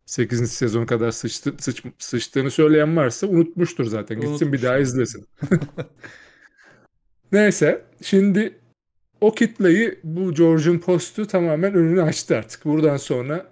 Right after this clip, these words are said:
Speaker 1: bu diziden tat almak isteyen, azıcık zevk almak isteyen bir varsa bakmasın artık sosyal medyaya.
Speaker 2: Evet.
Speaker 1: Bundan sonra bu böyle. Çünkü be-, benim baktığım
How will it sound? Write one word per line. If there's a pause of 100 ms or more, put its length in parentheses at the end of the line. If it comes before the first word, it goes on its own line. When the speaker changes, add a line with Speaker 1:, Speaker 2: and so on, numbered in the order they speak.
(140)
Speaker 1:
bu
diziden (400)
tat
almak
isteyen,
azıcık
zevk
almak
isteyen
bir (200)
varsa
bakmasın
artık
sosyal
medyaya.
Speaker 2:
Evet.
Speaker 1:
Bundan
sonra
bu
böyle. (420)
Çünkü
be-,
benim
baktığım